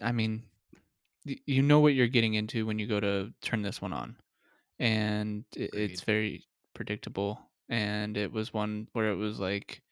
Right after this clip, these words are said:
Speaker 1: "All right, I'm, I'm kinda bored of it." <laughs> Like, slasher film or not, it, it,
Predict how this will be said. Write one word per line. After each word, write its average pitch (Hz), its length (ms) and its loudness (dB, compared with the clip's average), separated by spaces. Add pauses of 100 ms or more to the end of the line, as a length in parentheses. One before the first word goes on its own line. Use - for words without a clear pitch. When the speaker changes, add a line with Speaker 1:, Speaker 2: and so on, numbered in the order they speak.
(880)
Speaker 1:
"All 131 60 0
right, 107 180 4
I'm, 113 200 -2
I'm 120 120 -4
kinda 117 220 0
bored 104 320 0
of 101 120 -2
it." 92 180 -4 (460)
<laughs> 127 360 0
Like, 127 360 4 (200)
slasher 135 500 2
film 123 580 0 (500)
or 113 100 2
not, 110 500 -2
it, 117 200 0 (1400)
it, - 60 -6